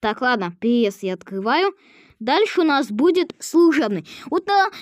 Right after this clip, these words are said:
насчет пассажирского, я думаю, что он опять-таки будет с вагонами рельс. А локомотив по неправильному пути я вообще сам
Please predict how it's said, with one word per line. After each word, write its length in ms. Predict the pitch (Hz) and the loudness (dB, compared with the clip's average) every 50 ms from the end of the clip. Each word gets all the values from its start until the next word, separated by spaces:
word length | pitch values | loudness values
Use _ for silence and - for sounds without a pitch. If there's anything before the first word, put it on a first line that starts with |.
| - - | -12 -6
насчет 320 | - 330 415 - 480 453 - | -2 -2 0 0 0 -2 -2
пассажирского, 800 | - - - 415 370 403 349 523 640 906 - - - 403 262 254 | -4 -6 -2 0 0 0 0 0 -2 -4 -4 -2 0 0 2 2
я 220 | 294 254 277 254 | 2 2 2 2
думаю, 300 | 262 254 392 381 - 311 | 0 0 0 0 0 -2
что 300 | 311 - - 302 285 302 - - - - | -2 -2 0 0 0 -2 -2 -8 -8 -4
он 160 | 277 302 320 | -2 0 0
опять-таки 640 | 320 320 330 - 370 466 508 - - 392 - - 320 | 0 0 0 0 -2 -2 -2 -2 -2 -2 2 2 2
будет 360 | 240 226 294 381 339 370 370 | 2 4 4 4 4 2 0
с 60 | - 311 | -2 -2
вагонами 560 | 277 277 247 240 240 302 311 320 311 302 311 | -2 0 0 2 2 4 4 4 4 4 4
рельс. 500 | 285 247 220 196 160 101 - - - - _ _ _ _ _ _ _ _ _ _ - - - | 2 2 0 -2 -4 -6 -8 -14 -20 -20 _ _ _ _ _ _ _ _ _ _ -20 -10 -4
А 180 | 214 247 269 | -2 0 0
локомотив 640 | 254 269 - 339 - 339 339 349 349 - 359 339 339 | 0 0 0 0 0 0 0 0 0 -2 -2 -2 -2
по 60 | 302 | 0
неправильному 560 | 320 320 320 320 330 330 320 311 311 302 302 | 0 0 0 0 0 0 2 2 0 0 0
пути 240 | 311 320 320 - 427 392 | 0 -2 0 2 2 2
я 160 | 339 311 311 | 2 2 0
вообще 300 | 302 277 - - 247 208 | 0 -2 -2 -4 -4 -4
сам 340 | 208 202 202 208 196 - | -2 -4 -4 -4 -6 -8